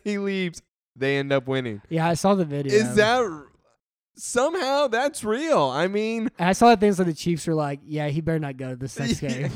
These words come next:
Speaker 2: He's like, "I'm not going."
Speaker 1: But I bet all the Chiefs fans love that, and even the Chiefs themselves are saying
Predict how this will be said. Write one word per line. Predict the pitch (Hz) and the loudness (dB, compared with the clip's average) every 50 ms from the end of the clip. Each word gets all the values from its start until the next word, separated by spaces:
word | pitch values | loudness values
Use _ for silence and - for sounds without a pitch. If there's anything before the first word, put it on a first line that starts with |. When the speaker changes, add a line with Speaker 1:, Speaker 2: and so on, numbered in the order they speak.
| - - - - - - - - | -10 -14 -18 -20 -20 -20 -6 -2
Speaker 2:
He's | - 170 | 0 2
like, | 185 170 | 4 6
"I'm | 190 214 | 6 6
not | 226 214 190 180 | 8 6 6 4
going." | 170 165 160 156 139 139 143 143 143 - - | 2 0 -2 -2 -2 -4 -6 -6 -8 -8 -6
Speaker 1:
But | 170 160 | -6 -4
I | 160 165 170 | -2 -4 -2
bet | 139 147 156 165 156 | -2 0 0 0 -2
all | - 139 143 151 151 | -2 -2 -2 -2 0
the | 143 139 | -2 -4
Chiefs | 135 - - 156 156 143 | -6 -6 -8 -8 -8 -6
fans | - 156 147 143 135 107 | -4 -4 -2 -2 -4 -4
love | 117 110 104 107 113 131 165 190 196 165 | -8 -6 0 4 6 6 6 4 4 2
that, | 139 131 127 131 139 139 - | 2 2 2 2 0 -2 -2
and | 147 143 143 139 | -4 -4 -4 -4
even | 143 156 156 151 156 151 151 | -4 -4 -4 -4 -4 -6 -6
the | 151 139 | -10 -12
Chiefs | - - 185 170 160 143 - | -10 -10 -10 -10 -10 -8 -6
themselves | 170 160 151 151 - - 156 151 165 180 214 208 180 165 | -6 -4 -4 -6 0 2 4 4 6 4 4 2 0 0
are | 151 139 | -2 -4
saying | - - 156 143 139 139 139 143 135 127 | -2 -2 0 0 0 0 0 0 -2 -4